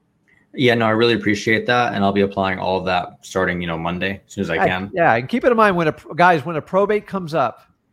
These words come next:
Speaker 2: and th-, this happens so much, they go, "Well, you know, my mom di-,"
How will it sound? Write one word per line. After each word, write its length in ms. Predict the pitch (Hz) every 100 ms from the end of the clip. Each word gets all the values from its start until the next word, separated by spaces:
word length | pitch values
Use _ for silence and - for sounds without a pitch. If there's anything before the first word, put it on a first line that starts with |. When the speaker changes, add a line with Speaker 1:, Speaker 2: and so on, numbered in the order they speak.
| _ _ _ _
Speaker 2:
and 220 | 151 143
th-, 140 | - -
this 240 | 160 165
happens 420 | 175 170 170 147 -
so 300 | - 170 170
much, 340 | 156 117 -
they 140 | 139
go, 200 | 123 123
"Well, 520 | 117 139 147 147 - _ _ _ _ _ _ -
you 80 | 143
know, 40 |
my 120 | 127
mom 260 | 127 139 139
di-," 280 | 143 -